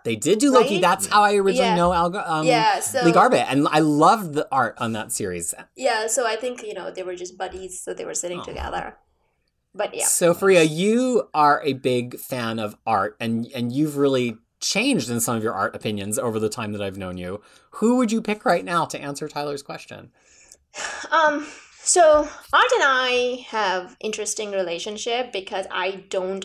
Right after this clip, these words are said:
Speaker 2: un-, like, you know, I don't understand it or look at it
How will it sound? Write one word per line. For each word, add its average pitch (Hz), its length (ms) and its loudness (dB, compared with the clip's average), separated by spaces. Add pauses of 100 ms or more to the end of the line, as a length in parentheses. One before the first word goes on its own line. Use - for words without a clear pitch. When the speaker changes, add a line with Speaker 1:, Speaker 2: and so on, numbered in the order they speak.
Speaker 2:
un-, 190 260 -6 (100)
like, 175 160 -10
you 196 60 -8
know, 180 200 -8
I 190 80 -4
don't 196 180 -4
understand 185 640 -6
it 185 160 -4
or 185 200 -4
look 185 240 -6
at 185 180 -2
it 190 300 -2